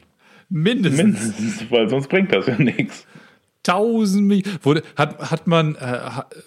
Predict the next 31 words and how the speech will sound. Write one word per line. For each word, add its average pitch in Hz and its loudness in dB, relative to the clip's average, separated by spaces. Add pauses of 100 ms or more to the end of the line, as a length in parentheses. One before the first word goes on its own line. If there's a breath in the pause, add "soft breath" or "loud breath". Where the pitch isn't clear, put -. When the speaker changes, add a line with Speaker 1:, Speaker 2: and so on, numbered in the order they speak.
(160)
Speaker 1:
hattest 139 0
du 170 4
schon 202 2
mal 156 4
das 143 2
Gefühl, 165 2
du 135 0
musst 123 -2
mehr 127 2
berechnen, 135 -2
weil 120 4
dein, 117 0
äh, 120 -2
Kl-, - -12
Klient, 127 0
der 123 2
vielleicht 120 0
wohlhabend 127 2
war, 120 4
das 117 -2
Gefühl 123 -2
hatte, 117 0
sonst, 113 -2
äh, 117 -4 (200)
bringt 131 -2
das 156 2
nichts? - -2 (920)
Speaker 2:
Äh, 95 0
ja, 80 2 (120)
ja, 85 0
ja. 90 -2